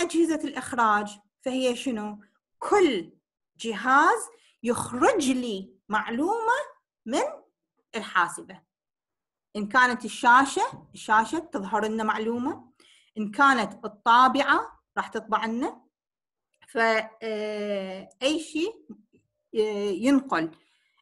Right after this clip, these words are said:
السماعات، أحسنت حسين، آه، فأي شيء ممكن ينقل، آه، معلومة أو من داخل ال-، الحاسوب إلنا، يعطينا إياها بشكل سمعي أو، آه، بصري،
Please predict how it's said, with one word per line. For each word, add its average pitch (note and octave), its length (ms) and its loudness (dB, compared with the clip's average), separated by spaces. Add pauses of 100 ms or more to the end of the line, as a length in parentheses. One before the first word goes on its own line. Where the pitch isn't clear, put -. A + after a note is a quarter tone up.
(100)
السماعات، G3 1600 -2
أحسنت C4 500 -6
حسين، E4 460 -6 (500)
آه، G#3 340 -6
فأي B3+ 320 -2
شيء C#4 160 -4
ممكن B3+ 260 -4
ينقل، A#3+ 680 0 (440)
آه، G3 920 -6
معلومة G3+ 640 0
أو F#3+ 440 -4
من A3+ 220 -4
داخل C#4 340 2
ال-، B3 200 -6 (100)
الحاسوب G#3 840 -4
إلنا، C#4 400 0 (420)
يعطينا G#3+ 380 -10
إياها A3 220 2
بشكل F#3+ 500 -4 (220)
سمعي A#3+ 540 -2 (340)
أو، G3 320 0 (500)
آه، F#3 140 -4
بصري، C#4 560 0